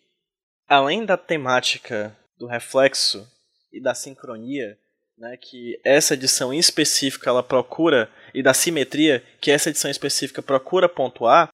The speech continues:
é, é interessante perceber como, de certa forma, o espelho, é uma coisa que eu li em um livro há muito tempo, acho que é um livro, em, um livro chamado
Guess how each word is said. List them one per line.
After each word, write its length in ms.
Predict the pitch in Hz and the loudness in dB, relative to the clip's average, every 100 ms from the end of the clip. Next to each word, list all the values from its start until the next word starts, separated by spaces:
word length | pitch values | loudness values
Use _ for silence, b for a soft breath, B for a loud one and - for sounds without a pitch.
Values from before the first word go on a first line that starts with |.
| - | 0
é, 540 | 127 131 131 131 127 | 2 4 2 2 2
é 60 | 139 | 0
interessante 440 | 147 165 - 190 | 4 4 4 0
perceber 360 | - 190 170 175 | 0 0 2 0
como, 140 | 180 | 0
de 60 | 175 | 0
certa 200 | 175 160 | 0 0
forma, 240 | - 165 | -2 -2
o 40 | 160 | 0
espelho, 640 | - - 156 185 175 107 107 - | -2 0 2 4 2 -4 -10 -8
é 80 | 120 | -4
uma 100 | 135 | 0
coisa 180 | 143 | 0
que 100 | 143 | 0
eu 60 | 143 | -2
li 80 | 147 | -2
em 40 | |
um 160 | 143 135 | -2 -4
livro 360 | 131 131 127 - | -6 -8 -12 -6
há 140 | 123 | -6
muito 240 | 135 196 - | -4 -8 -6
tempo, 260 | 139 135 | -6 -6
acho 160 | 131 - | -8 -6
que 60 | |
é 60 | 135 | -8
um 80 | 127 | -8
livro, 200 | 131 135 | -10 -12
em, 280 | 127 120 _ - | -18 -20 _ -16
um 60 | |
livro 120 | 120 | -8
chamado 460 | 120 135 123 123 | -8 -6 -8 -8